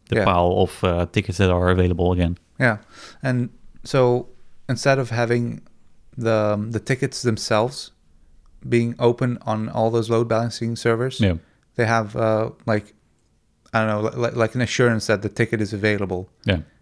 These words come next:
Speaker 2: And it actually usually is, and they, they balance out those amount of tickets over those servers.
Speaker 1: Okay.
Speaker 2: But tha-, that's the weird thing is if you, if you lose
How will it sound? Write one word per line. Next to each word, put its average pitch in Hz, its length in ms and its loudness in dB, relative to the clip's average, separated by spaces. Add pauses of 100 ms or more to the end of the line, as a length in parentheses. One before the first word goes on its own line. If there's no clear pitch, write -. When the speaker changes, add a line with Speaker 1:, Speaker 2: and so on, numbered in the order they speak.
(100)
Speaker 2:
And 110 320 -2 (240)
it 127 140 -2
actually 123 680 -2
usually 123 440 -2
is, 120 240 0
and 113 160 -4
they, 113 180 2
they 110 240 -2
balance 110 480 0
out 113 260 0
those 127 280 2
amount 104 340 -2
of 104 100 -12
tickets - 480 -8 (520)
over 117 240 2
those 107 480 0 (140)
servers. 104 580 -4
Speaker 1:
Okay. 98 200 0 (500)
Speaker 2:
But 113 280 -2 (880)
tha-, 131 180 -4
that's 127 240 0
the 131 180 2
weird 123 220 4
thing 107 200 0
is 104 240 -4
if - 220 -8
you, 120 380 0 (540)
if 131 140 -6
you 139 100 2
lose 139 460 2